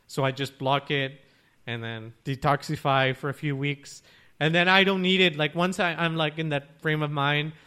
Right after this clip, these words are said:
I can get rid of it and watch one or two You-, YouTube videos, go back. So that's,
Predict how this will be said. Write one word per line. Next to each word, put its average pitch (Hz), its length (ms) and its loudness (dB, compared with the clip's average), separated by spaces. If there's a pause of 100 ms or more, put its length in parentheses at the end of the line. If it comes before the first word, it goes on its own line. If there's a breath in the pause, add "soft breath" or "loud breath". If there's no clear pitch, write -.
(240 soft breath)
I 135 100 2
can 143 180 -4
get 131 180 -2
rid 156 140 2
of 156 160 2
it 151 360 2
and 127 260 -6
watch 123 220 -4
one 143 140 -6
or 123 40 -8
two - 140 -12
You-, 123 220 -6 (140)
YouTube 131 280 -12
videos, 123 360 -6
go 120 120 -8
back. 113 300 -8 (420 soft breath)
So 147 140 0
that's, 175 280 2